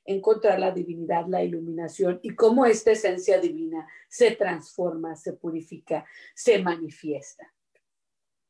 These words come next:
Asciende a la tierra y a, a, entonces nos habla, separas, ah, ok, perdón. Eh, separas la tierra del fuego, lo sutil de lo espeso, suavemente y con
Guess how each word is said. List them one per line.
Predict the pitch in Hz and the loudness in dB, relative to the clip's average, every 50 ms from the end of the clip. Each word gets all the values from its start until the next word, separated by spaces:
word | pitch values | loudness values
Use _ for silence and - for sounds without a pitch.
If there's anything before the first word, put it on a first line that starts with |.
| _ _ - - - - - - _ _ _ | _ _ -20 -20 -20 -20 -20 -20 _ _ _
Asciende | 254 247 240 - - 302 302 302 302 339 | 0 0 0 2 2 4 4 4 4 4
a | 370 381 381 370 | 4 4 4 4
la | 349 349 | 2 2
tierra | - 233 208 190 180 185 180 180 | 4 4 4 4 6 4 2 2
y | 180 180 | 2 2
a, | 175 185 185 - | 0 0 0 -2
a, | - 190 165 156 160 - _ _ _ _ _ _ _ _ | -4 -4 -2 -2 -4 -8 _ _ _ _ _ _ _ _
entonces | _ 220 214 214 277 277 277 349 349 - - - | _ -8 2 4 6 6 6 4 2 0 -2 -4
nos | 226 233 226 226 - - | -2 -2 -2 0 2 0
habla, | 233 196 170 147 147 - - | 2 2 0 -2 -6 -12 -12
separas, | - - - 247 - - - - 240 233 240 269 294 - - _ _ _ _ | -14 0 2 2 2 2 0 0 2 2 2 0 -2 -4 -8 _ _ _ _
ah, | _ 220 185 180 | _ -6 -4 -4
ok, | 180 - 202 185 | -6 -10 -16 -12
perdón. | - 180 175 151 - - _ _ _ _ _ _ _ _ _ _ _ _ | -10 -12 -12 -12 -14 -20 _ _ _ _ _ _ _ _ _ _ _ _
Eh, | 180 180 175 170 - _ _ _ _ _ _ _ _ _ _ _ _ _ _ _ _ _ _ _ _ _ _ _ _ _ _ _ _ _ _ _ _ _ _ _ _ _ _ _ _ _ _ _ _ - | -6 -4 -4 -4 -6 _ _ _ _ _ _ _ _ _ _ _ _ _ _ _ _ _ _ _ _ _ _ _ _ _ _ _ _ _ _ _ _ _ _ _ _ _ _ _ _ _ _ _ _ -20
separas | 208 - - 262 269 - 277 285 311 339 359 349 | -14 -2 0 0 0 2 2 2 4 2 2 2
la | 339 320 311 - | 2 0 0 0
tierra | _ 262 240 220 202 214 214 | _ 2 4 4 4 2 0
del | 208 208 202 196 | 0 -2 -6 -6
fuego, | - _ 226 214 196 - - - - _ _ _ _ | -10 _ -2 0 0 -2 -6 -14 -20 _ _ _ _
lo | 208 208 208 202 | -2 -2 -2 -2
sutil | - - 294 285 269 269 _ 240 226 220 214 | -2 -8 -8 -8 -8 -8 _ -10 -8 -6 -2
de | 214 190 180 | 0 0 0
lo | 180 180 | 0 -2
espeso, | 185 185 - - _ 233 208 202 - - 160 151 | -4 -6 -8 -4 _ 2 2 2 0 -4 -6 -6
suavemente | - - 240 233 247 285 311 277 262 240 226 220 220 - 247 233 | -2 2 4 4 6 4 2 2 0 -2 -4 -4 -2 0 0 0
y | - 208 196 - | 0 -2 -12 -14
con | - 196 180 170 170 175 175 175 | -8 -6 -4 -4 -4 -6 -8 -10